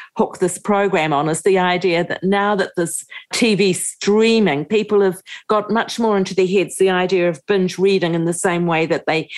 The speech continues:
binge watch. And I think there is some of that behaviour, that when they just finish one book at midnight, they go online and get the next one, you know, as an ebook. And they can start reading it immediately if they want to. So tell us, what do you like to read and what would you recommend?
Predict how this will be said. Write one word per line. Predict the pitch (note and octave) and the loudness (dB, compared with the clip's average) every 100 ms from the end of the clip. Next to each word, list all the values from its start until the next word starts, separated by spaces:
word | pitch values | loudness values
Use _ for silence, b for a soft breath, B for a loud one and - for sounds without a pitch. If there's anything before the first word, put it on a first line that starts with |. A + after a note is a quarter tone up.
| B - | B -2
binge | G3+ E3+ E3+ | 0 0 0
watch. | G3+ F3+ - - | 0 0 -2 -2
And | F#3+ | -2
I | F#3 | 0
think | A3 D#3 | -2 0
there | G3 | 2
is | G#3 G#3 | 2 0
some | F#3+ | -4
of | D3+ | -2
that | D#3 - | -4 -4
behaviour, | E3+ E3+ D3 C#3+ | 0 0 0 0
that | C#3+ F3+ | 0 0
when | G3+ G3+ | 2 2
they | G3 F3 | 2 0
just | E3+ - B B - | -4 -8 B B -2
finish | G#3 F#3 | 0 0
one | F#3+ F#3 F3 | 0 0 0
book | F3 | -2
at | F3 F3 | -2 -2
midnight, | F#3+ E3+ D#3 - | 0 0 0 -2
they | E3+ | 0
go | G#3 F#3 | 2 2
online | E3+ F3 F3 E3+ | 2 2 2 0
and | E3 E3+ B - | 0 -4 B -2
get | G3 | 0
the | F3 | 2
next | F#3+ F3+ - | 0 -2 -4
one, | F#3 E3 D#3+ - - - _ | -2 -2 -4 -8 -16 -18 _
you | G3+ | 2
know, | E3+ | 2
as | E3+ E3+ | 2 0
an | F3 | 2
ebook. | G3 G3+ D3 - _ - | 2 0 -4 -6 _ -4
And | F3+ | -2
they | F#3 | 0
can | F#3 | -4
start | E3+ G#3+ G3 | -2 -2 0
reading | F#3+ G3 F#3+ | 0 2 2
it | F3+ | 2
immediately | F3+ G#3+ C#4+ - D#3+ | 2 2 2 0 -2
if | D#3+ | -2
they | D3+ | -2
want | D3+ D3 - | -2 -2 -4
to. | C#3+ - - B B | -4 -4 -4 B B
So | - C4 C4+ - | 0 0 -2 -6
tell | D#4 D#4+ | 0 2
us, | A#3+ F#3+ | 0 -2
what | A#3+ C#4+ D4 | -2 -2 0
do | C4+ | 2
you | C4 | 4
like | A#3 G#3 - | 2 0 -4
to | G#3 | 0
read | G3 G3 F3+ | 2 2 2
and | F3+ | 2
what | G3+ | 2
would | G3 F#3+ | 0 2
you | |
recommend? | F#3 F3 F3 E3 D3 C3+ C#3 - | 2 2 0 -2 -2 -4 -6 -12